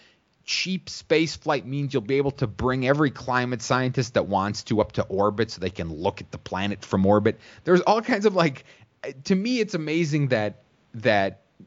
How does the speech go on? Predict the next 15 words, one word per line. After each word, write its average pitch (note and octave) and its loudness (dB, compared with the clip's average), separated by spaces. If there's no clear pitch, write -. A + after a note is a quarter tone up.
almost F3 4
every C#3+ -4
complaint B2+ -4
about G2+ 0
space F2+ -2
comes D3 0
from E3 0
someone E3+ 0
who, D#3 0
like, D3 0
you C#3 -6
can C3 -2
flip D3+ -2
that D3 2
argument B2+ 0